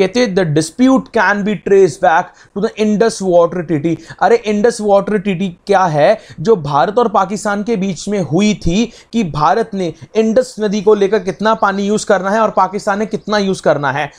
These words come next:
तो वो है आपकी इंडस वाटर ट्रीटी जो भारत और पाकिस्तान के बीच में साइन हुई थी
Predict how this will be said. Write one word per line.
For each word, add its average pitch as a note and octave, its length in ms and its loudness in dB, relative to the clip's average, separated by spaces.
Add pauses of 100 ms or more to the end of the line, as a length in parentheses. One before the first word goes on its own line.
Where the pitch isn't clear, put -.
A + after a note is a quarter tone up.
(120)
तो A3 100 4
वो G#3 180 2
है G3+ 100 4
आपकी F#3 200 0
इंडस G3 460 -2
वाटर D#3+ 400 0
ट्रीटी D#3 460 0 (220)
जो G3+ 120 2
भारत E3+ 380 0
और B3 80 2
पाकिस्तान G3 500 -2
के F#3+ 140 -2
बीच D#3+ 260 -4
में D3+ 100 -6
साइन F#3+ 320 -2
हुई G3 180 0
थी C4 380 -2